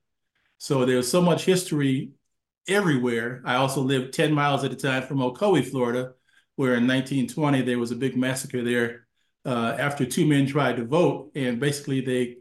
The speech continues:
either shot and killed or burned out every black person in the town. And Ocoee, Florida had no black citizens for over forty years.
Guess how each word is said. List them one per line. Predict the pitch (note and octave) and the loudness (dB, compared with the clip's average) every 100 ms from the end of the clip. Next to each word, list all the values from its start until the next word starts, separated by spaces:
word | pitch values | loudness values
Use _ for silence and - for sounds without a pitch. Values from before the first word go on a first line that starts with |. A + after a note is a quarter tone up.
| - | -8
either | E3+ C#3 | -2 0
shot | B2 - E3 D#3 | 0 0 2 2
and | C3+ | 0
killed | C3+ F#3 F3+ E3 E3 - _ _ | 0 2 4 4 0 -8 _ _
or | - B2+ | -4 -2
burned | B2 D#3+ E3 D#3 | 0 2 4 4
out | D3+ C#3+ - - - | 2 0 -6 -16 -8
every | D#3 D#3+ D#3+ | -6 -2 -2
black | E3 - B2+ C#3+ D#3 E3 - | -2 -6 -4 0 0 -4 -4
person | E3 D#3 D3+ | -2 -2 -2
in | C#3 | -2
the | B2+ | -2
town. | - F3 D#3+ D#3 C3+ C3 _ _ _ | 0 0 2 0 0 -2 _ _ _
And | - C3 | -4 0
Ocoee, | B2+ B2 F3 D3 | 0 0 0 0
Florida | C3+ D#3 C#3+ | 0 0 0
had | C3 C#3 C3 | 0 0 0
no | C3 C#3+ D3+ | 0 0 0
black | C#3 C#3+ C#3+ | -2 -2 -2
citizens | - D#3+ B2+ B2+ A#2+ | -2 -2 0 -2 -4
for | C3 | -4
over | B2+ A#2+ | -4 -4
forty | A#2+ D3 C3 | 0 0 2
years. | C3+ D#3+ B2 B2 - | 2 2 2 -2 -8